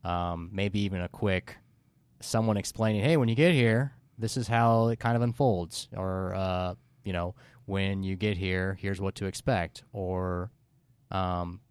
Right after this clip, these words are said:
just showing some quick clips of people interacting with each, or the environment. I mean, seeing a,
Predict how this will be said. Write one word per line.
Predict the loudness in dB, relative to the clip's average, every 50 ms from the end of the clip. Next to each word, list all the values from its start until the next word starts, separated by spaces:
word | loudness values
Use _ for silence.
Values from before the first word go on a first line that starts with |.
| _ _ -12 -6
just | -4 -4 -2 0
showing | 2 4 4 4 2
some | 0 -4 -8 -8
quick | -2 -2 -2 -2 -2
clips | -2 -2 -2 -2 -2 -8
of | -8 -4
people | -2 -4 -2 0 0 0
interacting | 2 2 0 0 0 -2 -2 -4 -4 -6
with | -6 -4 -6
each, | -8 -8 -8 -16 -18 -18 _ _ _ -6
or | 0 2 2 4
the | 4 2
environment. | 0 2 2 2 2 2 2 0 -2 -6 -8 -8
I | -6
mean, | -4 -4 -4
seeing | -4 -4 -2 0 0 0
a, | 0 -2